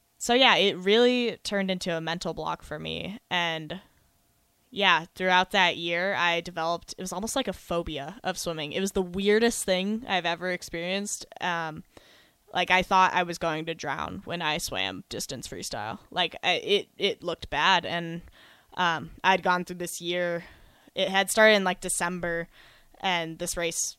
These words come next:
you know, wh-, that counts as my worst memory, was in August. But throughout this year, I'd just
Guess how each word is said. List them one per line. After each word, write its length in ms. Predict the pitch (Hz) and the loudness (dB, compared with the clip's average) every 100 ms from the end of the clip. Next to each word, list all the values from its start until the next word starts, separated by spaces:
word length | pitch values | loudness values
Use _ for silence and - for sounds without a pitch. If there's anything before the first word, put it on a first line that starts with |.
| - | -14
you 120 | 165 | -12
know, 160 | 98 - - | -12 -14 -12
wh-, 200 | 165 160 | -10 -8
that 260 | - 156 - - | -4 -4 -6 -6
counts 260 | 175 156 | -6 -6
as 100 | 165 | -8
my 100 | 165 | -8
worst 280 | 151 139 - | -6 -6 -8
memory, 280 | 156 160 160 | -12 -12 -12
was 200 | 160 156 | -12 -12
in 80 | 160 | -6
August. 460 | 156 185 170 170 - | -2 0 0 -4 -4
But 200 | 151 - | -6 -2
throughout 280 | 196 185 | 0 2
this 200 | 180 180 | 0 -6
year, 200 | 180 170 | -4 -2
I'd 160 | 165 160 | -2 -4
just 300 | - 165 - | -6 -8 -10